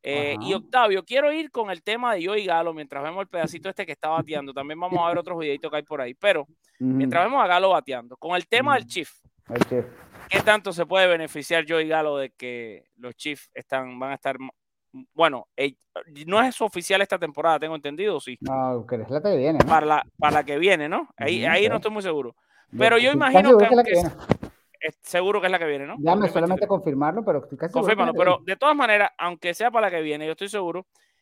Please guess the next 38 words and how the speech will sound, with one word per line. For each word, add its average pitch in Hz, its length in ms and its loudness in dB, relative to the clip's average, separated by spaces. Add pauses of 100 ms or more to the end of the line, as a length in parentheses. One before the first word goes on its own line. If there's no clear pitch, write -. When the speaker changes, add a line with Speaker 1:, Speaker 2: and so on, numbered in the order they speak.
(200)
Speaker 1:
que 170 340 4
en 160 200 -8
un 196 120 -6
mismo 233 240 -4
proceso 185 440 -6
de 170 120 0
prepararse, 147 880 0 (300)
muchos 175 260 -2
equipos 170 320 -6
quizás 151 220 -4
van 151 120 0
a - 40 -4
empezar 143 340 -4
a 156 80 2
reducir 143 460 -8
un 135 80 -12
poco 123 280 -10
los 123 120 -14
Chiefs. - 240 -14 (380)
¿Tú 277 100 -10
crees 453 240 -2
que 415 100 0
esta 370 180 2
va 302 60 6
a 277 40 2
ser 269 160 0
una 262 120 0
buena 240 240 2
temporada 196 400 2
para 180 180 0
Joey 170 220 -4
Galo? 120 200 -14 (140)
Speaker 2:
No, 240 160 10
este 233 220 6
año, 190 260 4
Alfred, 135 260 0 (160)
este 151 220 -6
año. 113 180 -6